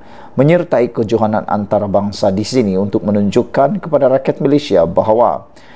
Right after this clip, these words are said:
perbezaan agama tidak membuatkan kita musuh.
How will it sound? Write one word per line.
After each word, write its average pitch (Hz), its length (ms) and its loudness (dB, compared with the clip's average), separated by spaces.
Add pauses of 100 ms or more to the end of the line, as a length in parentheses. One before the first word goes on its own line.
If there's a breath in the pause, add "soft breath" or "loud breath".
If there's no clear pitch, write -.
(240 loud breath)
perbezaan 151 560 0
agama 117 480 0
tidak 117 480 -2
membuatkan 101 880 -2
kita 101 720 -2 (160)
musuh. 113 560 0